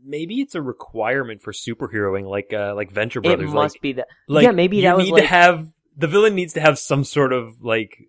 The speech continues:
Speaker 1: advantage over you in some way. <laughs>
Speaker 2: <laughs> Or maybe, like, the government is like, "You guys are too strong.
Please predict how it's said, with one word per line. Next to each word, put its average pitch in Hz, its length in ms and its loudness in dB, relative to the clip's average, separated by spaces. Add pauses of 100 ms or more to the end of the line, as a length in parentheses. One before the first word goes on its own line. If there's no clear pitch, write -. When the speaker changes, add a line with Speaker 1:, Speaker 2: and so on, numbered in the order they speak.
(300)
Speaker 1:
advantage 104 600 -2
over 92 220 -2
you 90 300 -8
in 101 140 -14
some 87 260 -8
way. 95 380 -8
<laughs> - 120 -20
Speaker 2:
<laughs> 349 920 0
Or 240 120 8
maybe, 262 260 4
like, 247 180 8
the 214 100 6
government 185 420 4
is 196 100 0
like, 180 160 0
"You 151 100 -6
guys 180 220 2
are 170 40 -6
too 180 180 -2
strong. 185 420 0